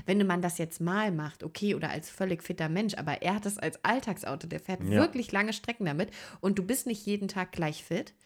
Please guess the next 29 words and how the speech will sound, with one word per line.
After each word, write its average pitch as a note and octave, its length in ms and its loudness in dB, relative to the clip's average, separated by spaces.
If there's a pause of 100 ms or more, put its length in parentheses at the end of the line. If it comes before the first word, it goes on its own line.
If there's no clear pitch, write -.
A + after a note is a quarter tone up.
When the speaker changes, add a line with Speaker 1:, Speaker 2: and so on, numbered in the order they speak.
Speaker 2:
Ja. G2 160 -4
Speaker 1:
Das G3 180 0
heißt, G#3 180 2 (420)
auch G3+ 140 2 (380)
verschiedene G#3 380 0
Muskelanspannungen F#3 840 0
oder F3+ 160 2
dein D#3+ 160 2
Körper A#3 260 -4
geht F#3 180 -4
ja F3+ 100 -4
auch - 100 -12
in D#3+ 80 -4
Schutzmaßnahmen, D#3+ 960 -4
wenn G3+ 80 2
er D#3 140 0
weiß, F3 180 0
boah, E3+ 140 -4
dieser E3 240 0
Hübel, F3+ 260 -2 (180)
Hubbel F#3 240 0
könnte F3+ 300 -4
mir D#3+ 200 -2
wehtun, E3 440 -2 (580)
die G#3+ 60 2
kosten A#3 320 0
dich E3+ 160 -2
viel E3+ 180 -2
Kraft - 440 -4